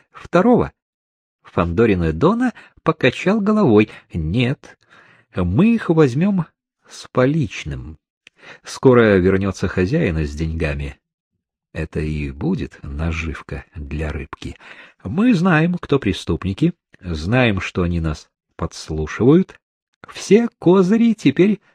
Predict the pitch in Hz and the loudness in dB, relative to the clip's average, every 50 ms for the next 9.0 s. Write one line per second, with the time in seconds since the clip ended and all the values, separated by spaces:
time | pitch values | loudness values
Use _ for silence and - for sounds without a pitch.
0 | _ _ _ _ _ _ _ - 78 73 85 87 95 143 180 175 - - - 226 | _ _ _ _ _ _ _ -10 -8 -6 -6 -4 0 0 0 0 0 0 -2 -2
1 | - - 202 165 - - - 76 - - - - _ _ _ _ _ _ _ _ | 0 0 0 0 0 -2 -4 -10 -10 -10 -16 -20 _ _ _ _ _ _ _ _
2 | _ _ _ _ _ _ _ _ _ _ - - 156 180 190 160 - - 127 123 | _ _ _ _ _ _ _ _ _ _ -2 2 4 6 6 4 4 4 4 4
3 | 135 165 165 156 143 139 127 104 - _ _ _ _ _ _ _ - 71 73 69 | 4 2 2 4 4 6 4 4 2 _ _ _ _ _ _ _ -10 -10 -8 -4
4 | 76 107 107 101 107 - - - 190 196 202 190 _ _ _ _ _ _ _ _ | -2 0 0 0 -2 -4 -4 -4 -2 -2 -4 -4 _ _ _ _ _ _ _ _
5 | _ - - 82 82 85 85 82 82 95 98 95 98 135 165 175 - - - - | _ -8 -4 -2 0 0 0 0 2 2 2 2 2 2 0 0 0 -4 -8 -10
6 | 92 87 85 101 143 160 - - - - - - - - - - - - - 120 | -10 -8 -4 -2 0 0 0 0 -4 -14 -14 -14 -14 -12 -12 -12 -4 2 6 8
7 | 139 165 190 196 170 135 - - - - - - 113 127 127 117 160 156 - 127 | 8 8 8 8 6 4 4 2 -4 -6 0 2 4 6 6 6 4 4 4 4
8 | 120 117 95 - _ - 151 160 - - - 170 160 - - - 208 208 202 | 4 4 4 2 _ 0 0 0 0 -2 -2 -4 -4 -2 2 6 6 6 6